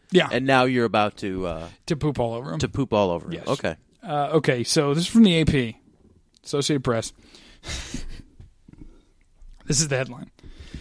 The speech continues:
Speaker 1: Administration, so the Obama administration,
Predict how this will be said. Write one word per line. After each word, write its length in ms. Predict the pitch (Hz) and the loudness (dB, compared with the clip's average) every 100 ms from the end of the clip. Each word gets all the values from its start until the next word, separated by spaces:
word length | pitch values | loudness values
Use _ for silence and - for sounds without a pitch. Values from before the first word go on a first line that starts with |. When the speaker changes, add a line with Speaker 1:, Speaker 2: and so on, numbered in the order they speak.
| - - - | -18 -8 -2
Speaker 1:
Administration, 840 | 156 180 196 196 160 147 139 156 | 2 4 4 4 2 0 -2 -2
so 160 | - 139 | 0 0
the 180 | 135 | 0
Obama 300 | 135 135 135 | 4 4 4
administration, 520 | 127 127 120 123 117 | 4 2 0 -8 -10